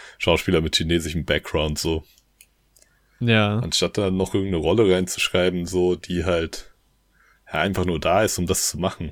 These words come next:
Speaker 1: so.
Speaker 2: Ich gu-, guck gerade, ob ich die finde.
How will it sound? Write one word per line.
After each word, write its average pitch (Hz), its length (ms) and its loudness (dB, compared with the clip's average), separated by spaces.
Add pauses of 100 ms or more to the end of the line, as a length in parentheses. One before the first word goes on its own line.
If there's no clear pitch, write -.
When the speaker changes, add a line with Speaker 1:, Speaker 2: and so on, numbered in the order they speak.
Speaker 1:
so. 82 340 -4 (2250)
Speaker 2:
Ich - 120 -20
gu-, 101 160 0
guck - 240 0
gerade, 127 180 6
ob 113 60 2
ich - 80 -2
die 110 100 -6
finde. 117 640 -2